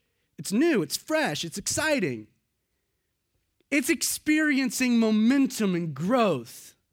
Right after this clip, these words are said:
And in this moment, Peter just put it all on the line. I mean, if the man stood up,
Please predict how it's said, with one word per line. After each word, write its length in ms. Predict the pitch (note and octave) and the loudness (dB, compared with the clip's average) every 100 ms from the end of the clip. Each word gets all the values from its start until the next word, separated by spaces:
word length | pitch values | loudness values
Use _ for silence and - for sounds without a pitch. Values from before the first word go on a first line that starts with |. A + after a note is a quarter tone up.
| _ _ _ _ _ _ _ _ _ _ _ _ _ | _ _ _ _ _ _ _ _ _ _ _ _ _
And 120 | C#3+ C3 | -4 -2
in 160 | A#2+ | -2
this 220 | C3+ D#3+ | -4 -6
moment, 400 | C3 B2+ D3+ G3+ - _ _ _ _ _ _ _ | -6 -4 -4 -8 -12 _ _ _ _ _ _ _
Peter 320 | - F#3 G3+ F3 | -8 -4 -2 -4
just 240 | C3 - | -6 -10
put 160 | - D3 | -8 -6
it 100 | A#2+ | -6
all 180 | A#2+ | -6
on 60 | B2 | -6
the 60 | A#2 | -8
line. 400 | A2+ F#2+ D#2 F#2+ _ _ _ _ _ _ _ _ | -10 -12 -16 -20 _ _ _ _ _ _ _ _
I 80 | B3+ | 0
mean, 160 | C4 A3+ | 2 2
if 80 | - | 0
the 60 | |
man 240 | G#3+ B3+ G3 | 0 0 0
stood 340 | - - C#3+ | -6 -4 -2
up, 340 | E3+ A2 - | -2 -2 -8